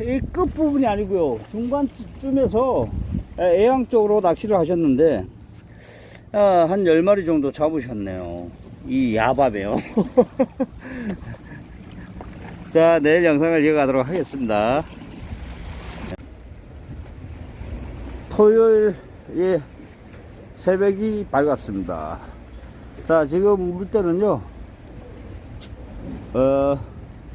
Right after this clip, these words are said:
네 시 사십사 분이 만-, 만조 시간입니다. 지금 시간은 다섯 시 이십 분입니다. 아, 아침, 예, 이른 시간인데도,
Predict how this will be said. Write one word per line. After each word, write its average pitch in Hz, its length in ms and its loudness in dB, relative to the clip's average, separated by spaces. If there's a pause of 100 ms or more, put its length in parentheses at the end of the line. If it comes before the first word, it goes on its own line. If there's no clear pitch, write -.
(640)
네 190 220 4
시 214 240 0
사십사 180 640 0
분이 165 280 0
만-, 127 280 0
만조 139 460 0
시간입니다. 92 920 -4 (2250)
지금 175 340 2
시간은 185 460 2
다섯 160 260 0
시 156 260 -2
이십 123 300 -6
분입니다. 80 400 -10 (1040)
아, 120 300 0
아침, 165 380 -4 (120)
예, 127 240 2
이른 147 420 -2
시간인데도, 147 800 -2